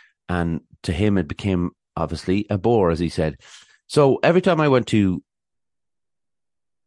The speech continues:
te-, therapy, uh, I was asked about this, or when it was discovered in therapy, when I talked about it, like, this kind of was something that a therapist would cling on to, like, wh-, why is this, um,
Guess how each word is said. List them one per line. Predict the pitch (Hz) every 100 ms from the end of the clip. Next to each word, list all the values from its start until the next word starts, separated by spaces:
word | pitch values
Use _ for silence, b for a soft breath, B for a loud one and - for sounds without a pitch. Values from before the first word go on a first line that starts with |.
| _ _ _ _ _ _ _ _ _ _ -
te-, | 117 -
therapy, | - 117 113 107 101 90 _ _ -
uh, | 95 87 -
I | 117
was | 107
asked | 117 135 -
about | 98 90
this, | 95 87
or | 92 87
when | 87 110
it | 104 92
was | 90 92
discovered | 95 - 120 104
in | 98
therapy, | 87 95 90 92
when | 92 92 -
I |
talked | 87 104 98
about | - 87
it, |
like, | 85 82 80 - _ _ _ -
this | 117 -
kind | - 117
of | 104
was | 87
something | 113 - 92
that | 90 90
a | -
therapist | - 104 98 90 -
would | 87
cling | - 92 101
on | 127
to, | 107
like, | 80 80
wh-, | 87 92 -
why | 87 95
is | 98 90
this, | - 92 - - - B B B B B B -
um, | 104 92 85 87 80